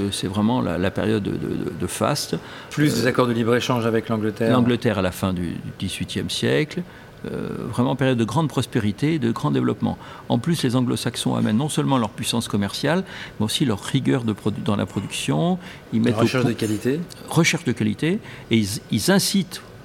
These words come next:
Speaker 1: peut-être plus que ça d'ailleurs, ils incitent et ils demandent à leurs fournisseurs d'être plus rigoureux, d'être attentifs à la qualité,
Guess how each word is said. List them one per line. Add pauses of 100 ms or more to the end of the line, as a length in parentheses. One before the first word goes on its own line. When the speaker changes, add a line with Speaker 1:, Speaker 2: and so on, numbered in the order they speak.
(100)
Speaker 1:
peut-être
plus
que
ça
d'ailleurs, (300)
ils
incitent
et
ils
demandent
à
leurs
fournisseurs
d'être
plus
rigoureux,
d'être
attentifs
à
la
qualité,